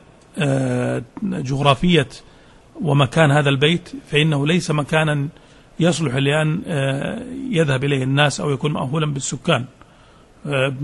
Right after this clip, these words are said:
كما قال، آه، إبراهيم عليه الصلاة والسلام: "بواد غير ذي زرع"، يعني، ليس فيه أي زرع، ليس فيه ما يمكن أن، آه،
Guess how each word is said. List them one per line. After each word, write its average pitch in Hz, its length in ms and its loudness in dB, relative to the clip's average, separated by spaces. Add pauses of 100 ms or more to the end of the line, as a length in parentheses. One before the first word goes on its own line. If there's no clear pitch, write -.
كما 160 180 4
قال، 151 420 2
آه، - 500 -6
إبراهيم 147 360 0
عليه 131 140 0
الصلاة 127 260 -6
والسلام: 156 380 0 (380)
"بواد 160 260 6
غير 151 360 2
ذي 139 220 0
زرع"، 131 260 0 (520)
يعني، 190 120 0
ليس 220 160 2
فيه 156 520 0
أي 190 140 2
زرع، 139 280 0
ليس 160 340 -2
فيه 156 260 0
ما 156 140 2
يمكن 165 440 4 (520)
أن، 143 240 4
آه، 135 800 -4